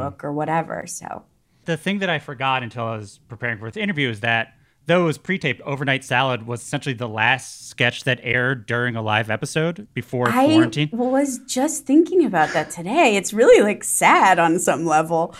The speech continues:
Speaker 2: Yeah. Um, can you tell me a little bit about what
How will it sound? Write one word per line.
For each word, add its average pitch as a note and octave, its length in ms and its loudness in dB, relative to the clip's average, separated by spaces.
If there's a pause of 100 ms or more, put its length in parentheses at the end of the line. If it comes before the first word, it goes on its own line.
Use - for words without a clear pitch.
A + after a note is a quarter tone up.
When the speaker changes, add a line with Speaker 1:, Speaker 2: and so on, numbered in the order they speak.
Speaker 2:
Yeah. D#3 320 -10 (880)
Um, F#3+ 560 -2 (260)
can F#3 100 -2
you F#3+ 100 -2 (280)
tell G3+ 200 -2
me G#3 100 2
a G#3 60 0
little F#3 160 2
bit F#3+ 100 -2
about F3+ 340 -2
what C#3+ 380 -4